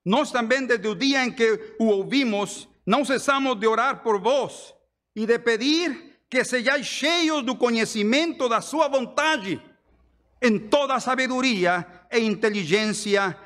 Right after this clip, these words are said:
espiritual, para que possais andar dignamente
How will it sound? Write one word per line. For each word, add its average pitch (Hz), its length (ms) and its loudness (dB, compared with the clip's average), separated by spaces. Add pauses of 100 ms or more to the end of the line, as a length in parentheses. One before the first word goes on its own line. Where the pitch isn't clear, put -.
(140)
espiritual, 175 1200 -2 (360)
para 226 240 0
que 220 220 -2
possais 233 640 -4
andar 196 640 -2
dignamente 311 1000 0